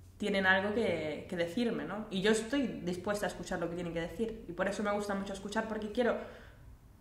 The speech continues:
no sé, no quiero permanecer como soy siempre. Quiero,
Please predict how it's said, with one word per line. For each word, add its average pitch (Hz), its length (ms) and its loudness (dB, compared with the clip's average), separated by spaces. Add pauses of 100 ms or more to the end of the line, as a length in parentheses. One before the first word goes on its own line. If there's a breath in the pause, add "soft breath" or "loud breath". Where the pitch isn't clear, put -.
(340)
no - 100 2
sé, 269 260 -2
no 208 140 2
quiero 196 380 4
permanecer 190 480 4
como 180 180 0
soy 175 420 0 (160)
siempre. - 760 0
Quiero, 156 720 -4